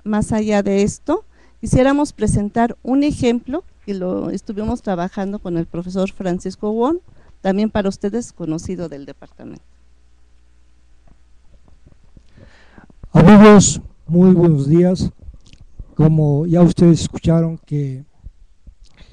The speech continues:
Speaker 2: la estrategia de resolución de problemas, vamos a dar un ejemplo, eh,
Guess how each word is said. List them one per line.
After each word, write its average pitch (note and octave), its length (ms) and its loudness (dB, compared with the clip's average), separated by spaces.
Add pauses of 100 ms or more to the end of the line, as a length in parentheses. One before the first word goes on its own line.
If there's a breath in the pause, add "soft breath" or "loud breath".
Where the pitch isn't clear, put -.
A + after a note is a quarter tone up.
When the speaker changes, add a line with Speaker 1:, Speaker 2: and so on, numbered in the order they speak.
(960 soft breath)
Speaker 2:
la E3 100 0
estrategia G3 760 4
de D3+ 480 2
resolución D3 600 2
de F3 80 2
problemas, F3 520 0
vamos E3 380 -4
a B2 220 -10 (320)
dar F3 220 0
un E3+ 120 -4
ejemplo, F3 720 -4 (1040)
eh, C#3+ 560 -6